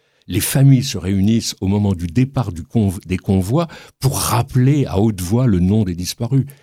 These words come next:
Il y a que, c'est magnifique de faire ça. C'est-à-dire que tant que la,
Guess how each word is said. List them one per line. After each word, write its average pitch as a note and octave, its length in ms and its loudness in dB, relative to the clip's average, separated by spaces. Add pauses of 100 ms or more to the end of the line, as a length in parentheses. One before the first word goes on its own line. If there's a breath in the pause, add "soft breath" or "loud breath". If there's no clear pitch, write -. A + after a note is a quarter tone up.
(160 loud breath)
Il A2 60 -4
y G2 40 -2
a - 40 -6
que, - 140 -8 (520 loud breath)
c'est - 180 -4
magnifique C3 560 0
de G2+ 100 0
faire - 200 -6
ça. - 200 -10
C'est-à-dire F#2+ 520 -4
que F#2 100 -6
tant D#3 300 -2
que C#3 120 -6
la, F#2 120 -2